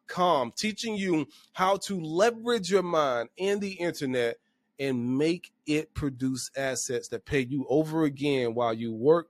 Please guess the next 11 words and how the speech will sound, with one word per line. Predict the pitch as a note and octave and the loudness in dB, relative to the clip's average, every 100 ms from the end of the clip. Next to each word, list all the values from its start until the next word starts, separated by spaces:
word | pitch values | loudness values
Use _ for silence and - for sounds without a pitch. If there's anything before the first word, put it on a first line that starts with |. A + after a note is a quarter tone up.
| _ | _
play, | C#3 C3+ C3 B2+ _ | -4 -2 -2 -6 _
eat, | C3+ A#2 - | -14 -12 -14
and | G#2 | -10
sleep. | - B2 C3 G#2+ _ _ _ - | -8 -2 -2 -2 _ _ _ -2
My | C3+ F3+ | 4 6
name | F3 E3+ D#3+ | 6 4 2
is | C3 | 6
Robbie | D#3 D#3 C#3+ | 6 6 4
C, | - F#3+ G3 F#3+ _ _ _ - | 2 2 -2 -6 _ _ _ -4
and | C#3+ C#3 C3+ B2 B2 | 0 2 2 -2 -10
this | A#2 D3+ G#3 D3 - - | 2 8 10 8 2 0